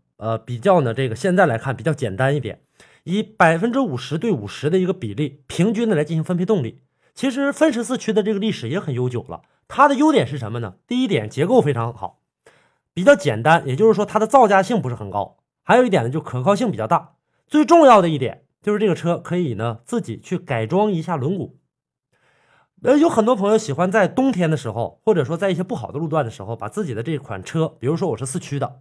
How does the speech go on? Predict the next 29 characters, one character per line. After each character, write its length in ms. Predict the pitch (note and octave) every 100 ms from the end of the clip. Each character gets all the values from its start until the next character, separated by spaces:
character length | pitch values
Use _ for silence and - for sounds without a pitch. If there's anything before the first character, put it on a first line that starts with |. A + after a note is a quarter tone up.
| _
啊， 160 | A#2+ - _
我 140 | A2+
是 140 | A#2 D#3
这 160 | D#3+
个 80 | C3
分 180 | B2+ A3+
时 140 | -
四 140 | B2+ B2
驱 160 | B2
的 80 | G#2+
这 100 | A2+
个 80 | F#2+
车 100 | A#2+
型， 220 | G#2+ E2+ _ _ -
然 140 | -
后 80 | A#3
呢， 100 | G3+
为 140 | E3+
了 120 | A3 F3
行 260 | - G3
驶 160 | A3+ A2+
的 140 | G#2
安 160 | - G#3+
全 160 | F3 E3+
性 160 | G#3+
更 160 | F3+ A3+
高 180 | G#3 G#3+
一 60 |
些， 220 | D#3 B2